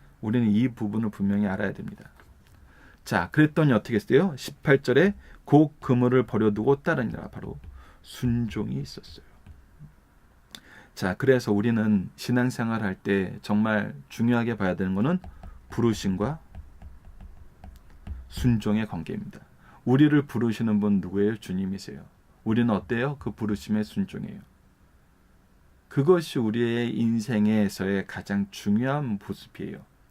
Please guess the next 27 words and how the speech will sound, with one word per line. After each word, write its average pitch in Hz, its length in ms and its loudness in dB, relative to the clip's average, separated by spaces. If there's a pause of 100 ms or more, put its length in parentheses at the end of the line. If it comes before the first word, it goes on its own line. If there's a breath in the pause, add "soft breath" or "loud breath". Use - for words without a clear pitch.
(600 loud breath)
자, 143 120 6
십구 196 260 2
절을 190 180 6
보면 135 280 2
"조금 196 280 6
더 202 120 4
가시니 123 420 2
세베대 131 420 2
아들 123 460 4
야고보와 151 720 6 (300 loud breath)
그의 127 320 6
형제 139 360 2
요한을 156 440 4
보시니 107 360 0
그들도 113 440 0
배에 135 220 4
있어 131 260 -2
그물을 117 340 0
깁는데 101 500 2 (300 loud breath)
곧 - 200 4 (200)
부르시니." 156 800 4
부르심이 107 400 -2
어떻게 104 340 0
해요? 208 220 6 (580 soft breath)
따라가는 120 500 2
순종이 104 500 0
있어요. - 300 -8